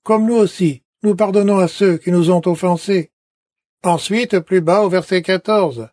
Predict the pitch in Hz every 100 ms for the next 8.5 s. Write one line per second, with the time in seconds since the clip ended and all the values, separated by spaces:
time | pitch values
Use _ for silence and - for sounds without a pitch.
0 | _ _ _ _ - 226 214 190 214 190
1 | 196 208 190 165 208 190 185 175 - 180
2 | 147 - 113 _ _ _ _ - 180 160
3 | 147 180 202 175 165 185 202 - 151 160
4 | 151 170 170 165 156 165 175 214 208 -
5 | _ _ _ _ _ - 185 - 233 202
6 | 190 180 190 180 175 165 196 202 185 156
7 | 143 117 113 _ _ _ - 175 180 170
8 | 165 190 156 113